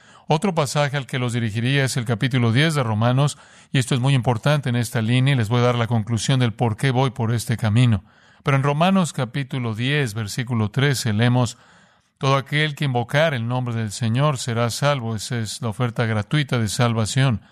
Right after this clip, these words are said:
"Todo aquel que invocar el nombre del Señor será salvo", judío o griego. "¿Cómo pues invocarán aquel en el cual no han creído?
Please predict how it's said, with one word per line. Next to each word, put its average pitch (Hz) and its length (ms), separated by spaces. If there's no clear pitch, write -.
"Todo 131 160
aquel 123 260
que 135 80
invocar 120 460
el 135 140
nombre 127 280
del 113 160
Señor 120 440
será 117 300
salvo", 143 380
judío 113 360
o 117 40
griego. 127 340
"¿Cómo 180 400
pues 151 280
invocarán 139 540
aquel 135 420
en 160 100
el 117 360
cual 127 280
no 135 100
han 135 180
creído? 135 480